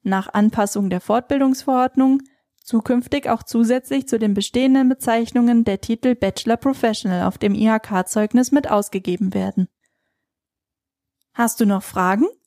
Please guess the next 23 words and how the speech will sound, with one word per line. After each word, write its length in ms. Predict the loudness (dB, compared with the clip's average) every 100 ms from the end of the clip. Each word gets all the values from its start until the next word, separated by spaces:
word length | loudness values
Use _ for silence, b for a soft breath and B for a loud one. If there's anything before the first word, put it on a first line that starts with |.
| _ _
Unsere 340 | 0 0 0 -4
Kursseiten 680 | 0 0 2 0 2 2
der 160 | 2 0
operativen 560 | -4 -4 -4 -4 -6 -6
Professionals 760 | -4 -2 -2 0 2 2 2
mit 160 | 0 2
Informationen 880 | 0 0 -2 -4 0 2 4 2
zu 140 | 0 -2
Finanzierung 680 | -2 -2 -2 0 0 2 0
und 140 | -2
Förderung, 600 | 0 0 2 2 2 0 _ _ -6
der 100 | -4
I-H-K-Prüfung 1040 | -2 -4 -2 -2 -2 0 -2 0 2 2
oder 240 | 0 -2 -2
Qualifikationen 1040 | -4 -4 -4 -6 -6 -4 0 2 2 0
und 120 | -2
Perspektiven 760 | -2 -4 -4 -8 -2 0 4 2
findest 380 | 2 0 0 0
du 60 |
unter 200 | 2 2
dem 160 | 2 0
beigefügten 680 | -2 -2 -4 -4 -4 0 0
Link. 300 | 0 -6